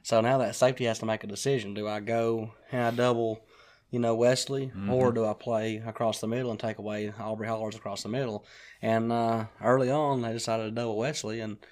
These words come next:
Speaker 1: you know, a big, big touchdown pass to Aubrey Hollers.
Speaker 2: Yeah, that was, the, again, the third play of the drive. Uh, the first play was a, uh, pass to Hollers for zero yards. Uh, I think he was given one yard officially on that play. But, uh,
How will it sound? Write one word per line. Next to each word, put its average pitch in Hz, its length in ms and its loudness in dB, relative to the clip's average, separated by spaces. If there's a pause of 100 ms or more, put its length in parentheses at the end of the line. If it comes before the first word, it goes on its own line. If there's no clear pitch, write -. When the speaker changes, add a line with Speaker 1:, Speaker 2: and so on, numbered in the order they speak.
(300)
Speaker 1:
you 95 100 -6
know, 117 140 -4 (360)
a 104 60 -10
big, 110 260 0
big 117 220 0
touchdown 117 420 -4
pass 120 300 -4
to 123 200 -6
Aubrey 127 220 -2
Hollers. 120 480 -8
Speaker 2:
Yeah, 107 220 0
that 117 160 2
was, 110 120 -6
the, 98 320 -2
again, 104 280 -2
the 95 60 -6
third 113 360 -2
play 113 160 0
of 104 60 -2
the 104 60 -4
drive. 110 640 0
Uh, 85 260 -10 (400)
the 98 120 -10
first 117 340 -4
play 113 280 0
was 95 220 -4
a, 80 340 -6
uh, - 20 -16
pass 107 380 -6
to 98 100 -8
Hollers 110 400 -2
for 85 320 -6
zero 117 360 -2
yards. 92 440 -4
Uh, 92 300 -6 (220)
I 117 100 -4
think 113 200 -2
he 117 80 -2
was 104 160 -4
given 104 300 -2
one 117 180 0
yard 98 280 -2
officially 104 460 -2
on 92 140 -6
that 90 220 -8
play. 95 320 -6 (480)
But, 104 340 -2
uh, 95 220 0